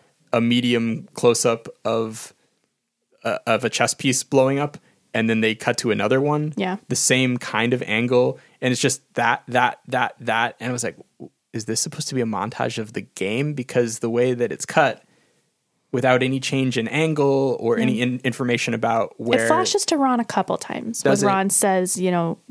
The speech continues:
Speaker 2: "This piece to that
Speaker 1: Yes.
Speaker 2: square," but
Speaker 1: But
Speaker 2: you don't know what that means.
Speaker 1: but it's almost comically accelerated because the pacing of the scene earlier is, y-, you know, they s-, they spend a little bit of, of actual time figuring out, "Oh, this is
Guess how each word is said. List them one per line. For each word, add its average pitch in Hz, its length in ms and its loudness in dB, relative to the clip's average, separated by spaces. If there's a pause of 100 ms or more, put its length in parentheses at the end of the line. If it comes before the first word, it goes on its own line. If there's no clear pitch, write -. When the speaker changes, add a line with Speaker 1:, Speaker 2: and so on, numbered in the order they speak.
(340)
Speaker 2:
"This 190 260 0
piece - 300 -4
to 180 100 -2
that 165 220 0
Speaker 1:
Yes. - 80 -2
Speaker 2:
square," 180 500 2
but - 180 -20
Speaker 1:
But 190 160 4
Speaker 2:
you 202 40 4
don't 185 120 2
know 180 40 4
what 165 100 0
that 151 140 0
means. 113 260 -4
Speaker 1:
but 165 100 6
it's 180 120 4
almost 214 300 0
comically 131 640 -2
accelerated 147 880 0 (200)
because 127 580 2 (140)
the 117 180 -4
pacing 123 400 -2
of 110 100 -4
the 117 60 -8
scene 113 260 -4
earlier 113 500 0
is, 107 280 -2 (760)
y-, - 100 -20 (120)
you 117 140 -4
know, 98 120 -4
they 117 160 0
s-, - 160 -2
they 127 160 4
spend 135 320 0
a 120 120 4
little 123 200 2
bit 117 220 0
of, 110 340 -6
of 110 160 -4
actual 117 380 -2
time 117 220 -2
figuring 113 420 -4
out, 107 240 -4
"Oh, 123 120 2
this 123 200 -6
is 113 180 -8